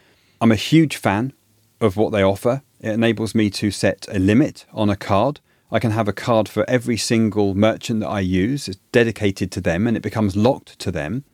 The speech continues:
So when there is a data breach and those card details ever get exposed,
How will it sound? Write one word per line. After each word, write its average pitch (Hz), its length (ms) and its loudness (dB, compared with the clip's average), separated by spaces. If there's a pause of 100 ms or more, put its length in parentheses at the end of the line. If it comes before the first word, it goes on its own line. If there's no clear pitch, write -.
(300)
So 95 460 2
when 117 360 4
there 95 240 -4
is 92 80 -4
a 90 60 -6
data 98 300 -2
breach - 360 -2
and 92 200 -2 (220)
those 101 180 2
card 101 280 0
details 98 540 0
ever 98 200 -2
get 92 200 -2
exposed, 98 680 0